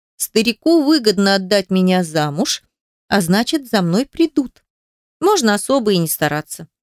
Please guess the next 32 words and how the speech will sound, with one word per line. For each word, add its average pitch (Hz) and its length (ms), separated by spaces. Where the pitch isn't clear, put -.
Нет 349 280
смысла 330 400
торопиться 262 500
с - 80
мытьем 226 320
посуды. 208 540
Как 311 180
семейка 403 460
со 381 160
мной, 381 220
так 427 200
и 359 100
я 269 140
с - 100
ними. 240 340
Наведу 294 380
мыльного 247 400
раствора, 294 480
приготовлю 202 640
тазики 311 460
с - 100
водой. 269 460
Имитация 220 640
бурной 226 380
деятельности 185 640
удалась. 143 540
Хватит 247 340
им 233 140
и 220 60
парочки 214 560
чистых - 400
склянок. 151 540